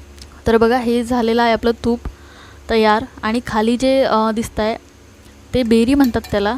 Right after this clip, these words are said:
ते सुद्धा पोळीसोबत छान लागते, त्याची चव थोडी आंबट असते, चवीला खूप छान लागते. आम्ही तसंच खातो चमच्यानी, मला खूप आवडते. तर बघा, मी इथे तूप गाळून घेत आहे, थोडंसं गार झालेलं आहे.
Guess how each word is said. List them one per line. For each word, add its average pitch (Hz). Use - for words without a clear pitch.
ते 254
सुद्धा 254
पोळीसोबत 247
छान 254
लागते, 220
त्याची 208
चव 226
थोडी 226
आंबट 220
असते, 208
चवीला 240
खूप -
छान 254
लागते. 214
आम्ही 214
तसंच 247
खातो 226
चमच्यानी, 214
मला 226
खूप 247
आवडते. 208
तर 220
बघा, 220
मी 254
इथे 240
तूप 233
गाळून 214
घेत 247
आहे, 208
थोडंसं 226
गार 208
झालेलं 214
आहे. 202